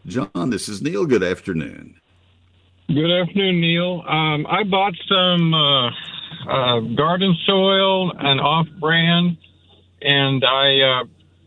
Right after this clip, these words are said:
Speaker 2: added that to pots of plants I already had. I had pepper plants, I had, um, eggplant, and I started getting these white patches underneath the leaves,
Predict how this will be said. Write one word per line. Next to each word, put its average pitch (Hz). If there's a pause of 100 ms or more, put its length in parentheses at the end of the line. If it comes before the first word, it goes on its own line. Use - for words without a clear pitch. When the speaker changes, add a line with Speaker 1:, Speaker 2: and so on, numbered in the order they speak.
(140)
Speaker 2:
added 165
that 165
to 139
pots 165
of 160
plants 156
I 165
already 139
had. 151
I 135
had 127
pepper 147
plants, 151
I 139
had, 127
um, 117 (680)
eggplant, 160 (340)
and 135 (460)
I 147
started 202
getting 202
these 170 (140)
white 196 (200)
patches 185
underneath 156
the 139
leaves, 143